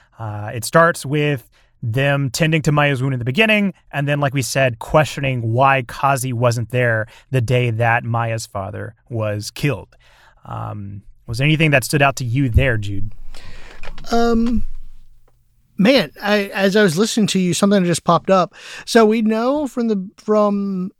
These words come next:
Speaker 2: episode three, Kate asked, and it was so funny, Amity watched it and asked, it was like, "What's up between the two of them?" And then Kate, you know, "What did you catch the tension between them?" If Kazi is the informant,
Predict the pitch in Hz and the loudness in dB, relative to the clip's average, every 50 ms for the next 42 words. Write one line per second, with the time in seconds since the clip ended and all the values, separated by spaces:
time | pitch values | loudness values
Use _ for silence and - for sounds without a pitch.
0 | _ _ _ - 202 196 196 - - 190 180 - - - 180 180 185 180 180 170 | _ _ _ -2 -2 -2 0 0 0 0 -2 -2 -6 -4 -2 0 0 2 2 0
1 | 160 156 151 147 - _ - 180 185 185 160 - - 156 156 156 151 147 147 143 | 0 -2 -4 -6 -8 _ -2 0 0 0 0 -2 -4 -4 -2 -2 -2 -4 -6 -8
2 | - - - - _ _ _ 165 170 165 - - 233 208 - - 202 208 196 165 | -10 -12 -14 -14 _ _ _ 0 0 0 2 2 2 2 4 2 2 2 2 -2
3 | - 165 165 180 208 208 - 156 156 151 151 151 - - - 151 120 - 156 160 | -4 -4 -4 -2 -2 -2 -2 -2 -4 -4 -6 -6 -8 -8 -8 -8 -4 -2 -2 -2
4 | 151 147 131 131 - - - 147 147 151 156 131 123 - - - _ _ _ _ | -2 -4 -6 -8 -8 -6 -6 -6 -6 -6 -8 -10 -10 -14 -18 -20 _ _ _ _
5 | - _ _ _ _ 190 202 - 294 - - 185 - 233 233 214 - - 214 208 | -20 _ _ _ _ 0 2 2 2 2 0 0 0 2 2 2 2 2 4 4
6 | 175 160 202 247 226 156 147 151 156 156 147 - 180 185 175 151 139 - _ _ | 4 4 4 4 2 2 0 0 -2 -2 -2 0 0 0 0 0 -4 -10 _ _
7 | _ _ _ _ _ _ _ - 190 185 165 139 139 160 190 190 185 175 175 196 | _ _ _ _ _ _ _ 2 4 4 4 2 0 0 0 -2 -2 -6 -8 -4
8 | - 220 208 - - 214 175 - 196 196 190 - 180 160 160 156 - 175 170 160 | -4 -4 -4 -2 -6 -6 0 2 2 4 4 2 0 0 0 0 0 2 2 2
9 | 156 147 139 139 - - - - - - - - - - - - - - - - | 2 2 0 -2 -4 -8 -16 -20 -20 -20 -20 -20 -20 -20 -20 -20 -20 -20 -20 -20
10 | - - - - _ _ _ _ _ _ - - - - - _ _ _ _ _ | -20 -20 -20 -20 _ _ _ _ _ _ -20 -20 -20 -20 -20 _ _ _ _ _
11 | _ _ _ _ _ _ _ _ _ - 233 294 339 - - - - 214 220 226 | _ _ _ _ _ _ _ _ _ 2 4 4 4 2 -2 0 2 2 4 4
12 | 233 202 190 233 233 233 226 220 - _ - 196 220 220 175 - 226 226 226 - | 2 0 0 -2 -2 -2 -4 -6 -6 _ 2 4 4 4 4 4 4 4 4 4
13 | - 185 180 165 151 165 202 - - - | 4 2 2 2 2 -2 -4 -8 -14 -20